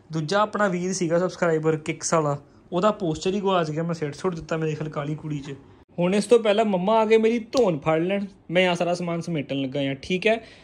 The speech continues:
Thanks for watching, guys, and thank you so much for ਇੰਨਾ ਸਾਰਾ ਪਿਆਰ ਤੇ ਸਤਿਕਾਰ। ਤੁਹਾਡੇ ਸਾਹਮਣੇ ਦੇਖ ਹੀ ਰਿਹਾ, ਸਾਰਾ ਪਿਆਰ ਹੀ ਆ। ਤੇ ਹੁਣ ਤੁਸੀਂ ਮੈਨੂੰ ਫੋਟੋਆਂ ਤੁਸੀਂ ਦੇਖਿਓ ਮੇਰੀ ਆਹ ਸੋਹਣੇ ਸੋਹਣੇ ਕੱਪੜਿਆਂ 'ਚ ਪਾਈ ਹੋਈ। See you soon, thank you, bye bye।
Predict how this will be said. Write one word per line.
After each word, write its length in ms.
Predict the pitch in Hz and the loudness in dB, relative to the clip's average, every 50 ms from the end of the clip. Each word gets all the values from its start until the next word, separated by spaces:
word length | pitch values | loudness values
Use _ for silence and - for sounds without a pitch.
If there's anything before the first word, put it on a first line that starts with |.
| - - - | -20 -2 2
Thanks 280 | - 208 220 233 226 - | 4 6 6 4 6 6
for 100 | 233 233 214 | 8 8 8
watching, 300 | 214 202 202 214 208 202 | 8 6 6 2 4 6
guys, 340 | 208 208 214 220 226 214 - - 185 | 6 8 8 6 4 2 -2 -2 0
and 140 | 185 190 185 196 | 0 2 4 4
thank 180 | 196 190 180 214 | 4 4 4 2
you 60 | 202 - 202 | 2 2 2
so 60 | 190 190 | 0 2
much 180 | 202 202 202 - - - - - - - | 0 -2 -4 -6 -10 -10 -10 -12 -10 -2
for 180 | - 185 185 180 | 4 6 6 6
ਇੰਨਾ 160 | 175 175 185 | 6 4 2
ਸਾਰਾ 200 | 180 185 185 180 | 2 2 2 2
ਪਿਆਰ 340 | 180 180 180 165 160 170 170 | 2 2 2 2 4 2 2
ਤੇ 120 | 165 180 | 2 -2
ਸਤਿਕਾਰ। 520 | 165 - 160 - 160 165 156 160 180 196 190 | -4 -4 -6 -6 -2 0 2 2 2 2 0
ਤੁਹਾਡੇ 460 | - - - - _ - 226 202 185 | -4 -10 -16 -6 _ 4 4 4 6
ਸਾਹਮਣੇ 260 | 170 180 170 175 185 | 4 2 2 2 2
ਦੇਖ 260 | 156 156 151 151 - | 2 2 0 2 2
ਹੀ 60 | 214 196 | 2 4
ਰਿਹਾ, 160 | 170 185 202 | 4 4 4
ਸਾਰਾ 200 | 220 190 180 180 | 4 4 2 2
ਪਿਆਰ 380 | 180 - 170 156 151 151 156 | 0 0 2 2 2 2 0
ਹੀ 120 | 170 175 160 | -2 -2 -4
ਆ। 120 | 147 151 - - - - _ - | -4 -6 -8 -14 -20 -20 _ 0
ਤੇ 80 | - 175 | 2 4
ਹੁਣ 180 | 175 185 180 | 4 4 2
ਤੁਸੀਂ 220 | 160 180 - 196 185 | 0 0 0 2 2
ਮੈਨੂੰ 360 | 180 180 180 185 185 170 170 - | 2 2 2 2 0 0 -4 -4
ਫੋਟੋਆਂ 340 | - 175 165 160 175 180 180 | -2 0 0 0 0 0 2
ਤੁਸੀਂ 180 | 175 180 190 180 | 2 4 4 4
ਦੇਖਿਓ 300 | 156 151 156 - - 170 | 2 0 0 -2 -2 0
ਮੇਰੀ 220 | 170 170 170 175 | 0 2 4 4
ਆਹ 80 | 175 170 | 4 2
ਸੋਹਣੇ 260 | 170 - 165 160 185 | 2 0 -2 -2 -2
ਸੋਹਣੇ 220 | 185 - 185 175 170 | -2 -2 -2 -2 -2
ਕੱਪੜਿਆਂ 340 | 170 156 - 156 151 151 | -2 -4 -2 -2 -2 -2
'ਚ 80 | 147 151 | -2 -2
ਪਾਈ 260 | 151 151 143 143 147 | -2 -2 -2 0 0
ਹੋਈ। 220 | 147 165 175 202 208 - - - - - - - - - - - - - - - - - | 0 0 0 -2 -4 -8 -14 -20 -20 -20 -20 -20 -20 -20 -20 -20 -20 -20 -20 -20 -20 0
See 180 | - 269 277 277 | 4 6 8 8
you 100 | 277 262 214 | 8 8 8
soon, 140 | 214 190 180 | 6 6 4
thank 460 | 160 156 147 - 170 202 214 196 190 | 2 0 0 0 0 0 0 0 2
you, 60 | 170 175 | 2 2
bye 100 | 170 160 | 2 2
bye। 200 | 151 135 123 | 0 -2 -4